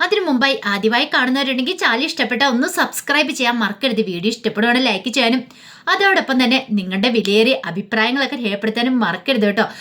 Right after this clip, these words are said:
അങ്ങനെ നാളത്തെ വിശേഷത്തിൽ വൈജയന്തിക്കിട്ട നല്ല എട്ടിന്റെ പണി തന്നെ ബാലേന്ദ്രൻ കൊടുക്കുന്നുണ്ട്.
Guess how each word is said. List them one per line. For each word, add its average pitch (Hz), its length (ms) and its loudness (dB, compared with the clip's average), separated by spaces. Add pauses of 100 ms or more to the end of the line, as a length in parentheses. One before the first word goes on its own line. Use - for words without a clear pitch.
(180)
അങ്ങനെ 370 260 0
നാളത്തെ 254 580 2
വിശേഷത്തിൽ 226 640 0
വൈജയന്തിക്കിട്ട 190 760 0
നല്ല 233 220 2
എട്ടിന്റെ 269 640 0
പണി 233 240 2
തന്നെ 233 140 2
ബാലേന്ദ്രൻ 214 540 2
കൊടുക്കുന്നുണ്ട്. 214 500 0